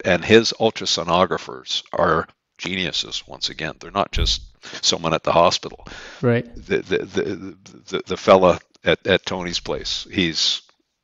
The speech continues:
Speaker 1: I've never seen any, anyone like it. And
Speaker 2: Mm.
Speaker 1: I'll reveal: uh, Tony,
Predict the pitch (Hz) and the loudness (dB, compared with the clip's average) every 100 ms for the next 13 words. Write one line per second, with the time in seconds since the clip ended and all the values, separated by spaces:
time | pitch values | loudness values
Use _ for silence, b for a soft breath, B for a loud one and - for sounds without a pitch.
0 | _ 98 90 92 85 - 87 87 87 90 | _ -2 0 -2 0 -2 0 -2 -2 -4
1 | - 95 85 82 92 92 - 98 90 87 | -4 -2 -2 2 4 4 4 4 4 4
2 | 85 - 98 90 107 104 87 - B B | 2 -4 -6 2 6 6 6 0 B B
3 | B 92 85 90 - B _ 110 104 95 | B 8 10 8 6 B _ -2 0 0
4 | 85 | -2